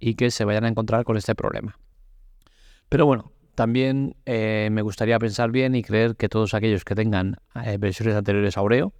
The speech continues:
o versiones anteriores a Wear os dos punto X, la que sea, eh,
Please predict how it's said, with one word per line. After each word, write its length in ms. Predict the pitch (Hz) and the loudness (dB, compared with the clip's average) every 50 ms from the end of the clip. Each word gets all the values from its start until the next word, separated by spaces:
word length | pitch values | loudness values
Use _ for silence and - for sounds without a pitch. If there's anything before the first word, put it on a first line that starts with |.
| - - - - - - - - _ _ - - - - - | -20 -20 -20 -20 -20 -20 -20 -20 _ _ -20 -20 -20 -16 -2
o 400 | - 117 113 117 123 123 123 - - | 2 4 4 4 4 2 0 -2 -4
versiones 420 | - 113 104 90 - 110 104 98 | -4 -4 -4 -2 0 -2 0 0
anteriores 460 | 107 98 101 104 104 104 101 90 - | 0 0 0 2 2 2 2 0 -2
a 240 | 98 95 92 92 92 | -2 -2 0 0 0
Wear 400 | 92 101 107 101 101 98 - - - | 2 2 2 2 2 0 -2 -6 -4
os 360 | - 110 101 101 - - - - | -2 -2 -2 -2 -2 -6 -10 -8
dos 240 | 120 - 113 104 - | -4 -2 -2 -2 -2
punto 400 | - - 113 113 110 123 127 135 | -2 -4 -4 -2 0 0 2 2
X, 600 | 147 147 - - 202 - - - - - - - | 2 0 0 -2 -4 -4 -6 -8 -8 -8 -8 -8
la 220 | - 113 - - | -10 -10 -10 -12
que 80 | - - | -10 -8
sea, 300 | - - 147 175 208 - - - _ _ _ _ - _ _ _ _ - - - | -4 -2 -2 -2 -2 -6 -10 -18 _ _ _ _ -20 _ _ _ _ -20 -12 -6
eh, 460 | 170 117 110 107 104 101 98 98 | -2 0 2 2 2 2 0 -2